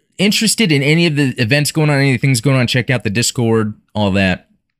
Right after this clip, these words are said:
Um, but yeah, the Endless Waltz watch along, that's what I'm excited about. That's actually this weekend because, you know, I finished Wing, and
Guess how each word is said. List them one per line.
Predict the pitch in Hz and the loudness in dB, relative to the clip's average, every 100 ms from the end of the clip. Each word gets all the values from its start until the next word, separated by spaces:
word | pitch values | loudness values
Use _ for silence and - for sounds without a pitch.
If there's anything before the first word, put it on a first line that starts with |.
| _ _ _ _ - | _ _ _ _ -6
Um, | 98 98 95 95 92 - _ _ _ _ - | -2 2 2 2 0 -4 _ _ _ _ -4
but | 117 | 0
yeah, | 113 | 2
the | 101 | 2
Endless | 127 143 123 131 | 2 0 0 0
Waltz | 127 - - - _ _ | 0 0 -4 -6 _ _
watch | 104 104 110 - | -2 0 -2 -2
along, | 117 95 95 | 0 2 2
that's | 101 113 | 0 0
what | |
I'm | 95 | 0
excited | 92 101 90 | 0 0 0
about. | 90 90 | 0 -2
That's | 98 | -2
actually | 117 - 104 | -2 -4 -4
this | 98 - | -4 -2
weekend | 104 104 107 101 95 _ _ - | -4 -2 -2 -2 -4 _ _ -6
because, | - 117 120 | -2 0 0
you | |
know, | 107 | 0
I | |
finished | - 139 135 - | 0 0 -2 0
Wing, | 131 151 175 160 _ _ _ _ _ _ _ | 0 0 0 -4 _ _ _ _ _ _ _
and | 170 170 | 0 0